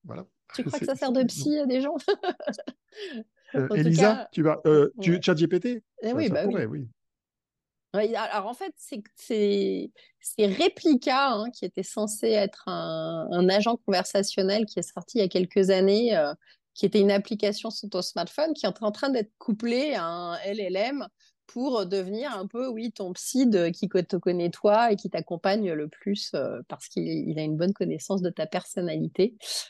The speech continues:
Speaker 2: Euh, je pense qu'on n'a pas fini de, de voir des choses comme ça, euh,
Speaker 1: Faut
Speaker 2: testées.
Speaker 1: rentrer beaucoup de données quand même. C'est comme dans l'I A, il faut rentrer beaucoup de données d'entraînement.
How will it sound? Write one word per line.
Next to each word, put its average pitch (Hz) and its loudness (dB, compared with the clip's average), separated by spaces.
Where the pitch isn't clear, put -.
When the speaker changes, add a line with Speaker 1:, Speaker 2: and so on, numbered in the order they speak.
Speaker 2:
Euh, 147 0
je 165 -2
pense 269 -4
qu'on - -4
n'a 208 0
pas 202 -2
fini 190 -4
de, 170 -4
de 165 -6
voir 156 -8
des 160 -6
choses - -4
comme 151 -8
ça, 165 -6
euh, - -4
Speaker 1:
Faut - -14
Speaker 2:
testées. 214 4
Speaker 1:
rentrer 139 0
beaucoup 131 0
de 127 2
données 147 6
quand 147 2
même. 147 2
C'est - -2
comme 156 2
dans 135 2
l'I 135 4
A, 135 4
il 120 -2
faut 120 -6
rentrer 113 -2
beaucoup 131 -2
de 135 0
données 131 0
d'entraînement. 131 -6